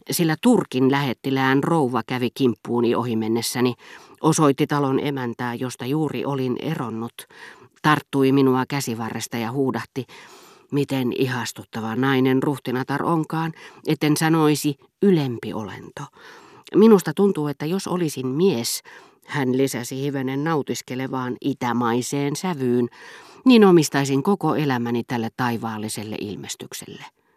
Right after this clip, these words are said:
Vastasin, että hän oli toki minustakin viehättävä, joskin tunsin paremmin hänen serkkunsa herttuattaren. "Mutta eihän heitä voi verratakaan", väitti lähettilään rouva.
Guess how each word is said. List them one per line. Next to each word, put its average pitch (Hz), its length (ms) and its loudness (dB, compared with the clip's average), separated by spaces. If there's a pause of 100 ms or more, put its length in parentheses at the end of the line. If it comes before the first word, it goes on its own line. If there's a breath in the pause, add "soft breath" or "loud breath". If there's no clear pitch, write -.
(1000 soft breath)
Vastasin, 165 460 2
että 147 200 0
hän 151 260 0
oli 196 300 2
toki 185 260 -2
minustakin 135 640 2
viehättävä, 110 600 -4 (520 loud breath)
joskin 139 440 4
tunsin 147 460 4
paremmin 143 460 2
hänen 131 340 -2
serkkunsa 139 720 -4
herttuattaren. - 840 -10 (840 soft breath)
"Mutta 156 260 4
eihän 151 400 4
heitä 147 300 0
voi 151 240 -2
verratakaan", 151 880 -2 (520 loud breath)
väitti 117 340 -4
lähettilään 110 680 -10
rouva. 110 400 -10